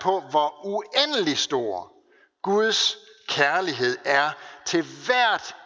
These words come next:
eneste menneske på jorden. Og de tre ting her skal vi prøve at se lidt nærmere på i dag. Først det her med, at Jesus, han sætter farisæerne og de skriftkloge på plads. De holdt sig nær til Jesus for at høre ham. Sådan står der faktisk.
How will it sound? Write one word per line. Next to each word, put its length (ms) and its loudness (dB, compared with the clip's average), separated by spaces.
eneste 680 0
menneske 680 0
på 100 -4
jorden. 460 0
Og 80 -12
de 80 -6
tre 260 0
ting 300 -4
her 140 2
skal 180 -10
vi 100 -2
prøve 220 -2
at 60 -2
se 140 -2
lidt 200 -4
nærmere 340 0
på 160 -4
i 60 0
dag. 220 -6
Først 340 -2
det 100 2
her 100 2
med, 120 0
at 180 -2
Jesus, 340 0
han 140 -2
sætter 340 0
farisæerne 720 0
og 140 2
de 80 -8
skriftkloge 800 0
på 100 -4
plads. 500 -4
De 140 0
holdt 340 0
sig 280 2
nær 300 2
til 400 0
Jesus 300 0
for 200 2
at 80 0
høre 280 0
ham. 280 -4
Sådan 180 -2
står 280 0
der 80 -2
faktisk. 520 -8